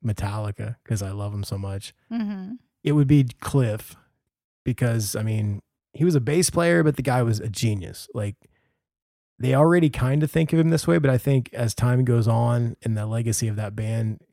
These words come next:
Speaker 1: he's just as good as Beethoven or Bach or any of those guys.
Speaker 2: Yeah.
Speaker 1: <clears throat> And I think I would ask him, I,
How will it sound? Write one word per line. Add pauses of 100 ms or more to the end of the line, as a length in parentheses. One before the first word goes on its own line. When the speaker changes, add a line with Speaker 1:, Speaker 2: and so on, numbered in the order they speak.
(160)
Speaker 1:
he's
just
as
good
as
Beethoven
or
Bach
or
any
of
those
guys.
Speaker 2:
Yeah.
Speaker 1:
<clears throat>
And (120)
I
think
I
would
ask
him, (1120)
I,